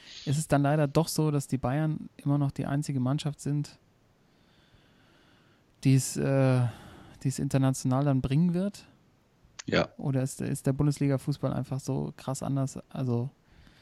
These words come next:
Speaker 1: setzt er sich inter-, kann er sich international irgendwie nicht so durchsetzen? Was da, was ist das Problem?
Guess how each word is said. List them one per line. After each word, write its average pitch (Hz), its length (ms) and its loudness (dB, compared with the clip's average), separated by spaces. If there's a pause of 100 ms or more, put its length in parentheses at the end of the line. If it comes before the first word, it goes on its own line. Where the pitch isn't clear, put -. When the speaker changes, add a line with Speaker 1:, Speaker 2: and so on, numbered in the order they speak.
(580)
Speaker 1:
setzt - 340 -2
er 127 80 4
sich 123 160 -2
inter-, 135 300 -4
kann 135 180 2
er 139 80 4
sich 131 200 -2
international 127 540 -2
irgendwie 123 160 -2
nicht 127 120 -4
so - 80 -8
durchsetzen? 180 560 -6 (320)
Was 135 180 -8
da, 127 200 0
was 156 100 -2
ist - 60 -4
das 165 140 0
Problem? 110 400 -2